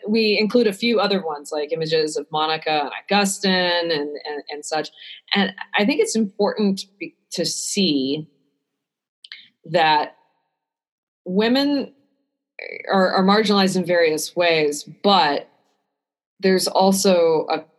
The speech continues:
the constant, like, and has been sort of throughout history, this constant representation of women as being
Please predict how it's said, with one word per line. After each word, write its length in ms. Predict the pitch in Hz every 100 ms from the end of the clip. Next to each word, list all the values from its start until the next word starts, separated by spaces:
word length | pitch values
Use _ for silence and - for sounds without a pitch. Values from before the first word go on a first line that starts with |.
| -
the 220 | 160 165
constant, 840 | - - - 190 190 196 185 175 -
like, 180 | 156 220
and 120 | 165
has 260 | 190 196 190
been 240 | 165 160
sort 220 | 156 165
of 100 | 151
throughout 340 | - 170 156 147
history, 340 | 165 160 156
this 360 | 143 143 - 127 -
constant 400 | - 175 165 160
representation 720 | 160 156 151 147 156 151 151
of 160 | 147 147
women 320 | 151 156 160
as 300 | 156 156 - _
being 520 | 160 160 160 147 143